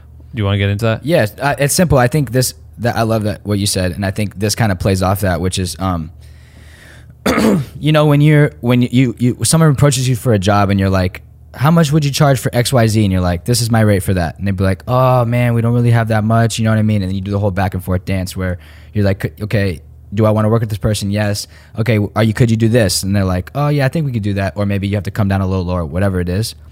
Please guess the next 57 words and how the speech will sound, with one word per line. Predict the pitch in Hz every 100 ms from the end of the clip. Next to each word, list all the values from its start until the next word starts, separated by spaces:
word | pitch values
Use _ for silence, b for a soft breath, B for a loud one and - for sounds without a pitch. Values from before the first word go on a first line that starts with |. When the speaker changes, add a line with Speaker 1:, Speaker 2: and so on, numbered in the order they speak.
| B B -
Speaker 2:
And | 113
then | 113 107 95 b b b b b b
when | 113 127
you're | 120
making | 139 147 117
the | 98
invoice, | 175 156 113 101 131
you're | 117
putting, | - 165 139 110
like, | 95 - -
those | 107 113
services | - 131 127 113 107 98
that | 92
you, | 98 101 90 -
you're | 101 95
giving | 95 123 123
them, | 101 92 90
and | -
then | 104
you're | 104
putting | - 127 104 92
their | 110 107
price | - 113 110
on | 90 80
it. | 78 - - -
And | 101
it's | 98 - - b b b
almost | 117 123 117
like | 110 101
you're | 98
telling | 120 117 110
them, | 101 92
like, | 92 -
"That's | 117 110
what | 110
I | 98
charge | - 98 87
for | 80
this," | 67 - -
Speaker 1:
Right. | 107
Speaker 2:
which | - B B
is | 101 107
not, | 110 87
because | 95 98
you | 95
told | 113
them | 98
it | 87
was | 85
this | 104 90
rate. | 78 71
And | 92
a | 101
Speaker 1:
Right. |
Speaker 2:
lot | 117 123
of |
times | 117 107 98 -